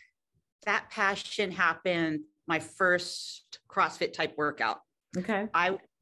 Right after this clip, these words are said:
Speaker 1: I, um, actually, uh, trained with Greg Glassman, um, and we did a workout that was very hard and intense. <laughs> And I was like, "Oh crap,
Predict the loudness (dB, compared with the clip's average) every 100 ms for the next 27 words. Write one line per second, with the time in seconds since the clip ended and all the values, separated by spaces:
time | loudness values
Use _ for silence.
0 | -2 2 2 -2 -10 -2 2 2 0 -4
1 | -4 -6 -6 -14 _ _ _ -4 -2 -2
2 | 0 2 2 0 -10 -20 _ -2 -2 -2
3 | -2 -2 -2 -2 -2 -6 _ _ _ 0
4 | 2 2 0 -2 -6 -18 _ _ _ _
5 | _ _ _ -4 0 2 2 2 -2 0
6 | 2 2 0 2 2 2 -2 -18 -6 -4
7 | -2 0 0 -2 -12 -14 -2 2 6 4
8 | 4 2 2 2 0 -6 _ 0 0 0
9 | -2 -2 -2 -8 -6 -6 -8 -12 -16 -14
10 | -16 -18 _ 2 4 4 4 4 0 -4
11 | _ 0 6 6 4 0 2 2